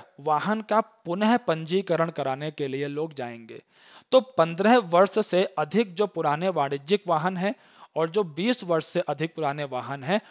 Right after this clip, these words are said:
उन्हें फिटनेस टेस्ट पास करना होगा कि जो वाहन है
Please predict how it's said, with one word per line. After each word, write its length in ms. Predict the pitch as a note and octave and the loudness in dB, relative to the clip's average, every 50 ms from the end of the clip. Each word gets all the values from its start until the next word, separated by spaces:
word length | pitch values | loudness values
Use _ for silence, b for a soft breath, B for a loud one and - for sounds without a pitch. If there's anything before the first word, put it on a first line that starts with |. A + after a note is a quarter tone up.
| B B B - | B B B -12
उन्हें 200 | D3 D3 D#3+ F#3+ G3 | -8 -6 -4 -4 -4
फिटनेस 540 | - - D3 - - D#3+ E3 E3+ E3 - - | -4 -8 -10 -10 -6 -4 -4 -4 -4 -2 -2
टेस्ट 260 | - E3+ E3 - - - - | -2 -2 -2 -4 -8 -8 -8
पास 220 | C#3 B2+ C#3+ - | -8 -8 -8 -10
करना 260 | - - B2 A2+ A2+ A2+ | -12 -12 -14 -14 -14 -18
होगा 360 | - - - - - C3+ C#3 b b b b b b _ - | -18 -20 -18 -16 -14 -14 -14 b b b b b b _ -2
कि 200 | F3+ G3 G#3+ - - _ - D3+ | -2 -2 -2 -4 -8 _ -18 -8
जो 200 | C#3 D#3+ E3+ E3 D3+ | -4 -2 -2 -2 0
वाहन 420 | D3 C#3+ D3 C#3 D#3 F#3+ G3 F#3 | 0 0 2 2 0 0 0 0
है 240 | D3 C3 D3+ F#3+ A#3+ | 0 2 2 2 2